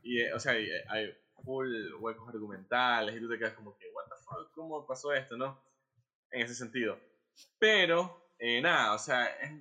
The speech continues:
una batalla entre Godzilla y King Kong, en fin, en ese, y en ese tema sí está como, y además está como que el, el, este asunto de quién va a ganar o cómo, cómo es la batalla, en fin.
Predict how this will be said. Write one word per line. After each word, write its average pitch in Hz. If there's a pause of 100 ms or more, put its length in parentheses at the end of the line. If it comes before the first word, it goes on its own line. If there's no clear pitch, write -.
una 143
batalla 135
entre 120
Godzilla 131
y -
King 131
Kong, 139 (200)
en 127
fin, 139
en 104
ese, 135 (220)
y 123
en 123
ese 135
tema 135
sí 135
está 127
como, 123 (360)
y 120
además 131
está 135
como 127
que 113
el, 107
el, 107
este 117
asunto 113
de 104
quién 113
va 123
a 110
ganar 123
o 107
cómo, 117
cómo 120
es 123
la 117
batalla, 120
en 107
fin. 123